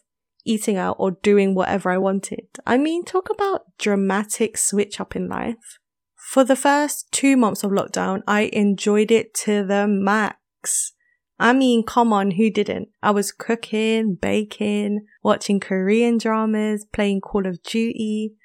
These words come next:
I was sleeping at three, waking up at twelve, and I even learnt TikTok dances. <laughs> However, after all that fun,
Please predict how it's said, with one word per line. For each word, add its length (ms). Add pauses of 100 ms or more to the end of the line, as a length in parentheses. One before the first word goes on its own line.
(120)
I 60
was 180
sleeping 440
at 140
three, 340
waking 360
up 160
at 140
twelve, 460 (720)
and 140
I 60
even 520
learnt 380
TikTok 480
dances. 840 (600)
<laughs> 480
However, 680
after 300
all 160
that 180
fun, 520